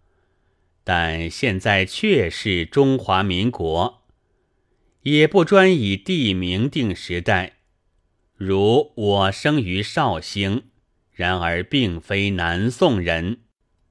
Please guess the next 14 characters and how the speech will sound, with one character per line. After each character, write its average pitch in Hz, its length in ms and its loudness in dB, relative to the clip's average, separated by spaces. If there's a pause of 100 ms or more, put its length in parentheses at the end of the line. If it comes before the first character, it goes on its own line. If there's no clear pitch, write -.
(280)
因 208 180 4
为 147 160 6
许 92 360 -2
多 170 260 2
地 165 280 0
名 87 460 -4
是 98 400 -2
不 226 180 2
随 120 260 0
朝 90 440 -2
代 110 180 -2
而 92 220 -4
改 87 340 -2
的， 90 360 -6